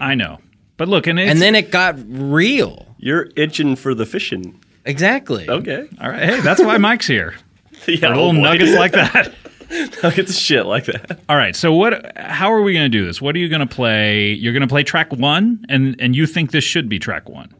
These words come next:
Speaker 2: It is track one, and I think it should be track one.
Speaker 1: All right. What, what song is this called?
Speaker 2: This is called Fuego, which is what the album is named after.
Speaker 3: Can we comment ahead of time?
Speaker 2: Can we what?
Speaker 3: Can I make a comment ahead
Speaker 2: Yeah,
Speaker 3: of
Speaker 2: go
Speaker 3: time, or
Speaker 2: for
Speaker 3: should
Speaker 2: it.
Speaker 3: we listen?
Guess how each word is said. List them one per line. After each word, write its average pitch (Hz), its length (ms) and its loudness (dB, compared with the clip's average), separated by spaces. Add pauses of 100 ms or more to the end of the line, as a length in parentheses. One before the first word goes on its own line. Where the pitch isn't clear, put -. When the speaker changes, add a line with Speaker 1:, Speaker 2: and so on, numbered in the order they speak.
(160)
Speaker 2:
It 151 220 -4
is 190 120 0
track 120 360 -2
one, 104 220 -4
and 107 120 -6
I 107 80 -6
think 120 240 -10
it 104 80 -12
should 104 220 -8
be 92 100 -12
track 76 320 -14
one. 57 180 -20 (460)
Speaker 1:
All 107 60 -8
right. 90 120 -12
What, 127 260 -4
what 160 200 -4
song 143 560 -2
is 110 220 -6
this 101 180 -8
called? - 400 -16 (320)
Speaker 2:
This 143 180 -10
is 175 120 -10
called 160 240 -2
Fuego, 113 500 -2
which 104 220 -8
is 110 160 -12 (120)
what 113 260 -6
the 101 80 -6
album 101 360 -8
is 92 140 -12
named 87 260 -8
after. 60 180 -14
Speaker 3:
Can 135 120 -4
we 180 80 -2
comment 156 400 -2
ahead 120 140 0
of 135 80 -6
time? 147 220 -8 (800)
Speaker 2:
Can 120 140 -8
we 107 80 -4
what? 107 280 -6 (180)
Speaker 3:
Can 123 100 0
I 120 80 2
make 120 180 -2
a - 40 -20
comment 113 300 -6
ahead 107 120 -8
Speaker 2:
Yeah, 117 60 -4
Speaker 3:
of 120 60 -4
Speaker 2:
go 143 60 -2
Speaker 3:
time, 127 100 -4
or 107 40 -4
Speaker 2:
for 92 60 -6
Speaker 3:
should - 40 -8
Speaker 2:
it. 101 40 -8
Speaker 3:
we 98 80 -8
listen? 95 160 -14